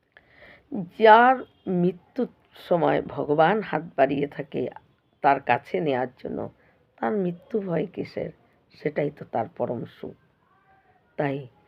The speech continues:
কর্মটাকে যদি আমরা ভালো করি, অন্যের ভালো চাই, তাহলেই, এবং ভগবানের প্রতি যদি আমাদের শ্রদ্ধা, ভক্তি, ভগবান, এ, দেখানো পথ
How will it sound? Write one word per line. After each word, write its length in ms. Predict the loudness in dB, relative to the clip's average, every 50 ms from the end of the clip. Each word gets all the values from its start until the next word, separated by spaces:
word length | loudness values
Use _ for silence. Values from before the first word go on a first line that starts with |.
| _ _ _ _ _ _ _ _ _ _
কর্মটাকে 880 | 2 4 4 4 4 2 0 0 -2 -2 -4 -6 -10 -8 -6 -6 -6 -6 -6
যদি 240 | -8 -6 -4 -2 -2
আমরা 280 | -2 -2 -2 -4 -4 -4 -6
ভালো 360 | -10 -14 -10 -8 -8 -8 -8
করি, 400 | -8 -10 -10 -10 -10 -10 -10 -12 -14 _ _ _ _ _ _ _ _ _ _
অন্যের 560 | -4 -2 -2 0 0 0 2 2 2 2 0 -2
ভালো 340 | -8 -8 -6 -4 -2 -2
চাই, 380 | -2 -2 0 0 0 0 0 -4 -10 _ _ _ _ _ _ _ _ _ _
তাহলেই, 540 | -4 -4 -4 -4 -4 -4 -4 -4 -4 -6 -8 -12 -18 _ _ _ _ _ _ _ _ _ _ _ -6
এবং 300 | -2 0 2 2 2 0
ভগবানের 600 | -2 -6 -10 -6 -4 -2 0 0 0 0 0 -2
প্রতি 540 | -4 -6 -8 -8 -8 -6 -6 -4 -4 -4 -6 -8 -14 _ _ _ _ _ _ _ _ -6
যদি 300 | -4 -4 0 2 2 2
আমাদের 420 | 2 2 2 0 2 2 2 0
শ্রদ্ধা, 560 | 0 -2 -4 -2 -2 -2 -4 -6 -6 -6 -6 -4
ভক্তি, 640 | -4 -6 -6 -8 -10 _ _ -8 -8 -8 -8 -10 -14 _ _ -20
ভগবান, 680 | -18 -10 -8 -6 -4 -2 -2 -2 -2 -2 -2 -4 -6 -10 _ _ _ _
এ, 260 | -6 -4 -2 -2 -2 -4 -6 -12 _ -4
দেখানো 440 | -4 -4 -2 -2 -4 -2 -2 -4 -4 -4
পথ 180 | -2 -2 -2 -2